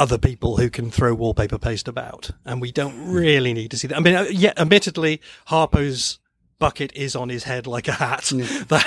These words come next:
Speaker 1: that's,
Speaker 2: Yeah.
Speaker 1: that's good. <laughs> Don't get me wrong. Um, but, but all the same, you know.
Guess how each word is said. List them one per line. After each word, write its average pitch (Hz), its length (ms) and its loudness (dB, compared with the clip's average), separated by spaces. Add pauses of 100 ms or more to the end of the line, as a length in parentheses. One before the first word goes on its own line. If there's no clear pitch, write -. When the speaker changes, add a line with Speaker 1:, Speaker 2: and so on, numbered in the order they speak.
Speaker 1:
that's, 180 300 0
Speaker 2:
Yeah. - 240 -14
Speaker 1:
that's 185 240 4
good. 151 300 0 (380)
<laughs> - 440 -2
Don't 190 160 2
get 185 180 -2
me 170 120 -4
wrong. 156 300 -2 (720)
Um, 170 360 2 (320)
but, 202 240 4
but 214 100 4
all 190 140 6
the 175 80 2
same, 139 400 0
you 131 60 -8
know. 113 160 -12